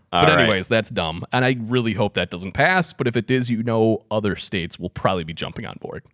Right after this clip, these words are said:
Speaker 1: Well, because they can charge money for it. It's a
Speaker 2: Exactly.
Speaker 1: special plate that they can charge money for.
Speaker 2: Exactly.
Speaker 1: That's probably the goal here,
Speaker 2: Oh, I'm
Speaker 1: is
Speaker 2: sure.
Speaker 1: to collect more money and
Speaker 2: Of course it is.
Speaker 1: just siphon more money out of the populace to do stupid stuff. All right.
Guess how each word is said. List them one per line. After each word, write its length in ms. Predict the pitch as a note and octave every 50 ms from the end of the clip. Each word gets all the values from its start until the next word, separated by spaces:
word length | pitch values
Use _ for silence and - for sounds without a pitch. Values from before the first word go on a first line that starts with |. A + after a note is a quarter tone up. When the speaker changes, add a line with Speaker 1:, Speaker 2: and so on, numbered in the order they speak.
| _ _ _ _ -
Speaker 1:
Well, 160 | D3+ D#3+ D#3
because 340 | C#3+ B2+ - C#3+ C3 G#2 G2
they 80 | G#2
can 120 | F2+ F#2+ E2+
charge 240 | - F2 - -
money 200 | D#2+ E2 D#2+ D2
for 180 | C#2+ E2 - -
it. 80 | - - -
It's 20 |
a 200 | A2+ G2 F2 F2
Speaker 2:
Exactly. 120 | E2 - -
Speaker 1:
special 340 | - - G#2 F#2 - G#2 F2
plate 260 | - - F2+ E2+ D#2+
that 80 | - -
they 100 | - -
can 100 | - A2+
charge 200 | - - E2 D#2+
money 200 | F2+ D#2+ - -
for. 140 | - E2 -
Speaker 2:
Exactly. 40 | -
Speaker 1:
That's 220 | - C#3 - - -
probably 680 | - - - F#2 F2 F2 G2 G2+ G#2 G#2 G#2 G#2 G#2 G2+
the 120 | F#2+ G2+
goal 280 | F2+ F2+ F2 F#2 F#2+ F#2
here, 280 | G2 G2+ G#2 G#2 A2 - - - -
Speaker 2:
Oh, 100 | A3 B2
I'm 80 | G2+ G2+
Speaker 1:
is 100 | F#2+ -
Speaker 2:
sure. 180 | - - -
Speaker 1:
to 60 | -
collect 380 | - - - D#2+ D#2 - - -
more 320 | F2+ E2+ D#2 D2+ D2+ D2+
money 360 | D2+ D#2+ D#2+ D#2+ D2+ D2+ D2+ D2+
and 100 | D2+ D#2
Speaker 2:
Of 40 |
course 200 | - F#4+ - - -
it 60 | C2+
is. 100 | C#2+ E2+
Speaker 1:
just 160 | F#2+ F2+ -
siphon 320 | - F#2 E2 D#2+ - E2 D#2+
more 140 | D#2+ D#2
money 220 | D#2 D#2 D#2 D#2+ D#2+
out 80 | E2 D#2+
of 60 | -
the 60 | -
populace 400 | - D2+ D2+ D#2 D2+ - - - -
to 100 | - D#2+
do 140 | - - -
stupid 340 | - - - - - - -
stuff. 240 | - - - - - - - - - -
All 100 | - -
right. 120 | F#3+ B2